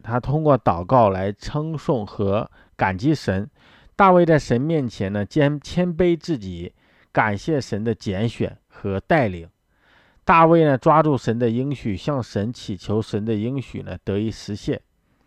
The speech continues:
大卫的祷告呢，是圣灵所启示他的。这祷告呢，也教导我们，当神赐给我们应许的时候，我们也必须呢，热切的渴慕、渴望神应许的实现，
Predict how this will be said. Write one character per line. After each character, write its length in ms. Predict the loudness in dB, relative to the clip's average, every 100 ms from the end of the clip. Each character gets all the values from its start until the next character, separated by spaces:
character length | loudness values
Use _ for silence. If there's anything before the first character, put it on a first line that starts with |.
| _ _ _ _ _ _
大 180 | 4 6
卫 160 | 8
的 120 | 6
祷 240 | 6 4 2
告 220 | 2 2
呢， 160 | 2 0
是 160 | -2
圣 320 | -4 -2 -2
灵 200 | -2 -2
所 200 | -2 0
启 320 | -2 -4 -10 -8
示 180 | -6
他 220 | -6 -4 -4
的。 220 | -6 -10 _
这 120 | _ -4
祷 260 | -2 -2
告 240 | 0 0 0
呢， 180 | -2 -6 _ _ _ -8
也 140 | -6
教 300 | 0 4 4
导 140 | 4 2
我 160 | 0
们， 260 | -6 -14 -16 _ _ _ -2
当 200 | 0 0
神 320 | 0 -2 -2
赐 280 | -8 -8 -2
给 140 | 0
我 160 | 0 0
们 140 | -4
应 240 | -4 -4
许 180 | -4 -8
的 120 | -8
时 200 | -8 -8
候， 280 | -4 -2 -2 -6 _ _
我 140 | -4 -2
们 200 | 0 -2
也 200 | -4 -2
必 300 | 0 0 0
须 260 | -2 -4
呢， 160 | -2 -2
热 260 | 0 0
切 420 | 0 -6 -6 -4 -4
的 200 | -8 -16 _ _ _
渴 380 | -12 -6 -4 -2
慕、 280 | -2 -2 -6 _ _ _
渴 300 | -8 0 2
望 220 | 4 2
神 380 | 0 -4 -4 -4 -4
应 260 | -4 -4
许 240 | -8 -10 -10
的 160 | -10
实 260 | -12 -8 -8
现， 300 | -4 -6